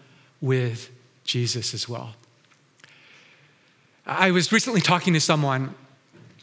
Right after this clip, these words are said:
in our faith community here at Tenth, and, and this person has given me permission to share part of the conversation. I don't want you to feel if you talk to me, it might go public. Is it? I'll, I'll ask your permission first. Um, but I asked him if I could share this, and he said, "Fine." Um,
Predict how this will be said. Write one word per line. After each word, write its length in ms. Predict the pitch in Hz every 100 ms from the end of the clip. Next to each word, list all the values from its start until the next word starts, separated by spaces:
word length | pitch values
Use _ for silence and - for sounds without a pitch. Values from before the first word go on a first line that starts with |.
| - -
in 100 | 160
our 120 | 143
faith 240 | 123 165 151
community 360 | 165 151 143
here 180 | 127 147
at 100 | 147
Tenth, 300 | 135 120 123
and, 160 | 123 -
and 200 | 127 123
this 100 | -
person 240 | 151 151
has 140 | 131
given 260 | 120 151 151
me 120 | 151
permission 580 | 147 147 139 139 - 127
to 180 | 139 147
share 240 | - 151
part 200 | 131 143 131
of 40 |
the 40 |
conversation. 520 | 131 135 120 147 123 123
I 80 |
don't 120 | 131 127
want 120 | 160
you 60 |
to 60 | 151
feel 240 | - 156 - - -
if 120 | 151
you 60 |
talk 240 | 139 151 139
to 80 | 139
me, 140 | 135
it 80 | 151
might 220 | 147 139
go 100 | 139
public. 440 | 127 156 127 113 135
Is 120 | 117
it? 120 | 113 - - -
I'll, 120 | 123
I'll 120 | 123
ask 200 | 139 -
your 100 | 139
permission 380 | 120 120 117 120
first. 420 | 107 120 107 - - - - - - -
Um, 400 | 117 117 - 147
but 100 | 135
I 60 | 135
asked 240 | 120 -
him 180 | 113 175
if 120 | 131
I 80 | 110
could 120 | 110
share 220 | - 117
this, 280 | 113 113 -
and 140 | 120 110 - - - -
he 100 | 170
said, 160 | 127 120
"Fine." 440 | - 127 123 104 - - -
Um, 340 | 131 113 110